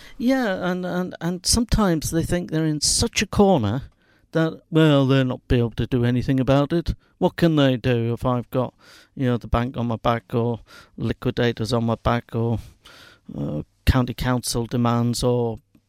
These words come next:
water board demands or whatever? What can they do?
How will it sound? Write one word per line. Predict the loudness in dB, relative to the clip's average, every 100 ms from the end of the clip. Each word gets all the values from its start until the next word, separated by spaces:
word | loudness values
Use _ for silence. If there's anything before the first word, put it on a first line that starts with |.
| -8
water | 2 4 4 0
board | 2 2 2 -2 _
demands | -2 2 2 2 0 -2 -4
or | -2
whatever? | 0 0 -2 -8 -16 -2
What | 0 0 -2
can | -4 -2 0
they | 0 0 0
do? | 0 0